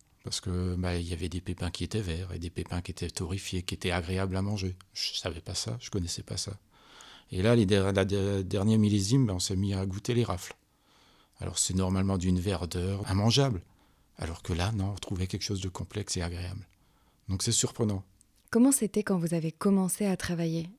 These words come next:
Speaker 2: Est-ce que vous avez repris ce que faisait votre père ? Est-ce que vous y êtes allé,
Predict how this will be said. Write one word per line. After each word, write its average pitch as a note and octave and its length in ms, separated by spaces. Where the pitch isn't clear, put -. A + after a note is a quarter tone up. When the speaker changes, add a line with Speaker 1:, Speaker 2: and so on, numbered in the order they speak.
Speaker 2:
Est-ce E3+ 160
que G3+ 140
vous F3+ 180
avez F3 380
repris F#3+ 580
ce - 80
que F3+ 140
faisait F3+ 260
votre F3+ 300
père ? G3+ 480
Est-ce F3+ 160
que - 100
vous F3 300
y - 20
êtes F3 160
allé, F3 500